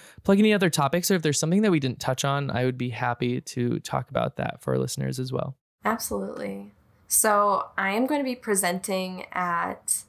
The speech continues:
Speaker 2: this really cool online event on June twenty-sixth,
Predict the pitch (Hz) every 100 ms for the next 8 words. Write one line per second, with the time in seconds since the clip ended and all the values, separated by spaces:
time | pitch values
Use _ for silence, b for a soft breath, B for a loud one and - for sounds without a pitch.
0 | _ - 185 190 180 - 202 180 180 185
1 | 180 190 - 185 180 - 170 170 170 170
2 | 175 180 165 175 165 180 208 202 180 170
3 | 170 180 - 175 180 175 190 196 180 175
4 | 170 - - 165 - - -